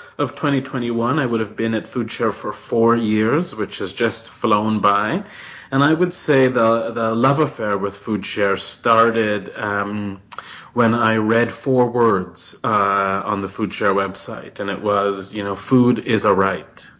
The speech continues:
And it had been such a part of the way that I thought about food, the way that I understood food, and, and the way I advocated for us all to have food.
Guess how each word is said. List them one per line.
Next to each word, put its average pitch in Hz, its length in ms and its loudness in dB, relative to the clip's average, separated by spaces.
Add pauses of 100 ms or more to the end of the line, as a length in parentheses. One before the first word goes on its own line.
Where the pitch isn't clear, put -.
(920)
And 107 540 2
it 139 220 0
had 120 320 -2
been 117 500 -2
such 139 400 -2
a 131 60 0
part 123 560 2
of 117 180 -4
the 113 80 -2
way 113 160 4
that 113 160 0
I 110 120 0
thought 135 260 2
about 127 260 0
food, 127 340 0
the 127 60 -8
way 110 160 -2
that 110 100 -2
I 110 120 0
understood 110 600 -2
food, 135 680 4
and, 120 340 -4
and 127 160 -4
the 123 80 2
way 127 240 4
I 127 80 2
advocated 104 520 -4
for - 120 -2
us - 180 0
all 117 220 4
to 120 100 -4
have 95 240 -4
food. 87 340 -8